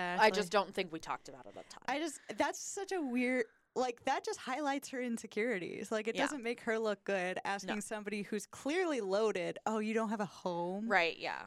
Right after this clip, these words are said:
Speaker 2: Like, yeah, she fucking does.
Speaker 1: Uh, yeah. Uh-huh.
Speaker 2: And now you've given her a chance to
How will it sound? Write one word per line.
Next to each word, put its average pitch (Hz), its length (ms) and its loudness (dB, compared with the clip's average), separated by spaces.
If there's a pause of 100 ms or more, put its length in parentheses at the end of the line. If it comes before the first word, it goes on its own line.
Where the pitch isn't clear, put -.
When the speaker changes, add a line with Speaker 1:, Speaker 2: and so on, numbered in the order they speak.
Speaker 2:
Like, 233 200 -6 (880)
yeah, 339 220 2
she - 180 -6
fucking 269 340 0
does. 202 300 0
Speaker 1:
Uh, 226 180 4
yeah. 226 240 2 (340)
Uh-huh. 220 340 0
Speaker 2:
And 233 220 -2
now 233 140 0
you've 233 220 -2
given 226 260 -4
her 214 160 2
a 190 40 -2
chance 185 500 -6
to - 280 -8